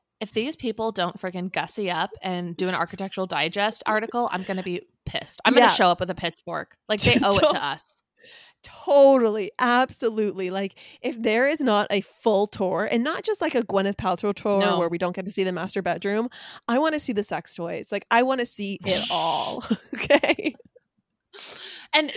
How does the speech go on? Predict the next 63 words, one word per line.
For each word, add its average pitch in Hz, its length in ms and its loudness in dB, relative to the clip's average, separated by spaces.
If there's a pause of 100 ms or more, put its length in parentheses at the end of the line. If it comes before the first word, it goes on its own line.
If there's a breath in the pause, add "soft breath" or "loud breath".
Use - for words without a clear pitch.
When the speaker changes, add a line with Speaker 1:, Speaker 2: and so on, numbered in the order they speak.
Speaker 1:
this - 180 -2
is 226 60 -2
Speaker 2:
They 277 80 10
Speaker 1:
where 269 100 2
I 247 40 -2
Speaker 2:
owe 277 200 6
Speaker 1:
think 277 140 4
Speaker 2:
us 349 40 0
that 320 60 0
at - 20 0
the 262 60 2 (100)
Speaker 1:
April 226 120 2
Speaker 2:
very 196 260 -6
least. 180 340 -8
Speaker 1:
They 330 140 0
do. 403 340 -2
They 247 180 -2
literally 349 320 -2
owe 330 100 0
us 370 100 -4
that. 190 180 2
And 214 100 -2
I'm 240 80 -4
like, 247 140 -4
"I'm 277 120 2
willing 320 260 0
to 294 60 -6
pay." 277 440 -4 (640 soft breath)
Um, 233 260 0
I'm 226 120 0
like, 240 140 4
Speaker 2:
<laughs> - 80 -12
Speaker 1:
"Netflix 226 640 2
offered 294 240 2
you 294 60 -2
twenty 277 280 -2
million. 285 340 -2
I 285 100 4
can 311 140 -8
give 277 120 -8
you 269 120 -2
at 233 100 0
least 269 280 -6
a - 40 -6
Patreon 202 480 -4
subscription." 180 680 -10 (280 soft breath)
Speaker 2:
At 269 120 4
least 285 300 -2
seven 254 280 0
ninety-nine 202 420 -2
a 170 80 -6
month, - 240 -10
Speaker 1:
Mm-hmm. 233 220 -4
Speaker 2:
okay? 226 260 -2 (220)
<laughs> - 260 2
Speaker 1:
Exactly. 160 560 2
Speaker 2:
For 160 60 -12 (680 loud breath)
Speaker 1:
And 254 120 0
Speaker 2:
your 233 60 2
Speaker 1:
once 233 120 4
Speaker 2:
darkest 202 120 2 (100)
Speaker 1:
again, 233 220 4
Speaker 2:
secrets. 175 420 -6